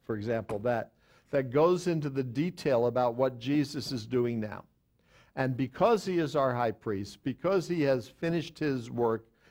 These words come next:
in the sacrifice, he is forever interceding, First John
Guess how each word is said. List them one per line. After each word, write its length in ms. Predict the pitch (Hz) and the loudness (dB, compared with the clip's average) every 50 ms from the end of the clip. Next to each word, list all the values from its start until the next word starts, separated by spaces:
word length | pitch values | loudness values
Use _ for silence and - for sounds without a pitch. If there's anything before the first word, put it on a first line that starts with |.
| _ _ _ | _ _ _
in 100 | 123 120 | -4 -4
the 80 | 123 | -4
sacrifice, 880 | 113 - - 151 143 143 - - 139 113 - 117 107 104 107 107 - - | -4 -4 -2 -2 -2 -2 -2 -6 -8 -4 -4 -4 -2 -2 -4 -4 -6 -4
he 140 | 135 127 123 | -2 0 0
is 140 | 120 110 - | -2 -2 -6
forever 640 | - 127 123 - - - 143 156 160 170 170 170 | -6 -6 -6 -6 -2 0 0 2 2 2 -2 -2
interceding, 1000 | - - 170 165 156 - 170 151 - - - 139 120 110 101 104 104 113 123 - _ _ _ _ _ _ _ _ _ _ _ _ - - _ _ _ _ _ | -2 -2 -2 -2 -2 -4 -6 -6 -6 -6 -4 -2 -2 -2 -2 -4 -6 -6 -10 -14 _ _ _ _ _ _ _ _ _ _ _ _ -20 -20 _ _ _ _ _
First 240 | - 139 131 - - | -2 -2 -2 -2 -2
John 400 | - 135 127 120 120 113 113 | -2 0 0 0 0 -2 -4